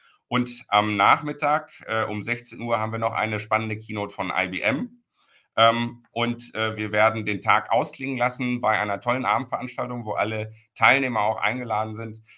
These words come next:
äh, daran teilzunehmen, ähm, bei, bei netter Musik, einem, äh, Glas Bier, äh, Glas Wein oder einem, einer Flasche Bier,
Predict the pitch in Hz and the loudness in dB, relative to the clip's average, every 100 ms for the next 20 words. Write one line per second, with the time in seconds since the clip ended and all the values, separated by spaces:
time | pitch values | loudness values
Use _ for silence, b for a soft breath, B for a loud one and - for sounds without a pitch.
0 | b - 95 98 95 95 90 110 123 120 | b -4 -2 -2 0 0 0 0 0 -4
1 | 110 110 107 107 107 98 98 98 - - | -6 -4 -4 -6 -2 0 0 -2 -10 -20
2 | - 90 98 92 104 95 90 113 120 120 | -20 -6 -4 0 0 0 -2 -4 0 0
3 | 113 107 117 - - 101 101 98 92 95 | -2 -6 -12 -10 -2 -2 -2 -6 -4 -2
4 | 95 92 98 101 - - 110 110 95 98 | -2 -4 -4 -4 -4 -10 -6 -2 0 0
5 | 98 107 - 107 117 120 107 104 104 98 | 2 2 2 2 2 2 0 0 -2 -4
6 | 87 98 - 107 101 90 101 101 | -4 -6 -6 -8 -10 -10 -8 -8